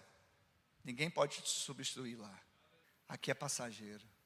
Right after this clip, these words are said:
Setenta, oitenta anos, o que passa disso é canseira e enfado. Não troque. Amém? Vamos lá. Então, nós estamos falando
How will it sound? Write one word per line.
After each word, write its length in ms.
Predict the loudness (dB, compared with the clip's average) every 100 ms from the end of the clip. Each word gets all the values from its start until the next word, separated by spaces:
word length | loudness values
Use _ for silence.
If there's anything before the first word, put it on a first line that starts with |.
| _ -8
Setenta, 500 | 2 4 4 4 2
oitenta 340 | 0 -2 -4 0
anos, 240 | 0 -2
o 40 | -6
que 80 |
passa 320 | -4 0 0 -2
disso 260 | -6 -6
é 40 | -6
canseira 640 | -8 -2 -2 -2 -6 -8 -12 -20 -14 0
e 80 |
enfado. 580 | 0 2 -2 -4 -6 -12 -18 -20 -20 -20 _
Não 140 | -2 -2
troque. 680 | 6 12 12 12 8 -8 -12 -16 -20 -20 -20 -20 -20 _ _ _ _ _ -10 2
Amém? 420 | 8 12 12 12
Vamos 300 | 10 6 8
lá. 300 | 10 10 6 -8 -16 -20 -20 -16
Então, 320 | 10 12 12
nós 180 | 12 12
estamos 280 | 10 8 8
falando 340 | 8 8 6